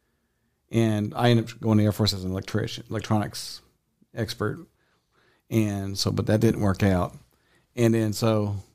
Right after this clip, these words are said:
then after, after the Air Force didn't work out 'cause they, they wake you up at three in the morning. And I had a car wreck the year before. Well, I was still in Indiana, and Dad was mad at me 'cause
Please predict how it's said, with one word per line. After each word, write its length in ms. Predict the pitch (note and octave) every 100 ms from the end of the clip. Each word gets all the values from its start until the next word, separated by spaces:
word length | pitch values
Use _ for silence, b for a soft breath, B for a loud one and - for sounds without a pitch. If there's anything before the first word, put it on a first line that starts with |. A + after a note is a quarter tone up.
| _ _ _ _ _ _ -
then 160 | A2+
after, 260 | A2 G#2+ G#2+
after 380 | G#2+ G#2+ G#2 G2+
the 280 | A#2 A2+ A#2
Air 140 | A#2+
Force 220 | A#2+ A#2+ B2+
didn't 120 | D3+
work 180 | A#2 A#2
out 200 | A2+ A2
'cause 120 | G#2
they, 100 | A2
they 140 | G#2+ A2
wake 240 | A#2+ A#2+
you 60 | A#2
up 60 |
at 80 | -
three 140 | A2+
in 60 | A2
the 40 |
morning. 480 | G2 G#2+ G#2+ G#2 G#2 - _ _ _ _ _ _ _ -
And 500 | A2 G#2+ G2+ G2+ -
I 100 | G#2+
had 160 | A2 G2
a 80 |
car 340 | - A#2 A#2+ G#2+
wreck 260 | G#2 G#2+
the 80 | -
year 140 | F#2+ G#2+
before. 540 | - - - - G2+ _ _ _ _
Well, 140 | - G#2
I 40 |
was 100 | G2
still 160 | - G#2+
in 80 | G2
Indiana, 480 | G2+ G2 G#2 F#2+
and 220 | F#2+ F#2 F#2 _ _ _ _ _
Dad 160 | G#2+ G#2
was 180 | F#2 F2+
mad 220 | G2 F#2+
at 100 | F2+
me 240 | F2 G2+ G2
'cause 440 | F#2+ F#2+ -